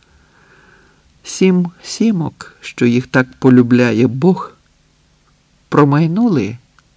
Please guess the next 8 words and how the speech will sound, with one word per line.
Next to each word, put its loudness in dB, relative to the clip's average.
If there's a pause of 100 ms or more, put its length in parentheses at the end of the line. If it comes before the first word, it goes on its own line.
(580)
як -2
сім -8
тижнів. -8 (1800)
Жах 0
ювілею 2
прийшов -4 (720)
і 2
став -4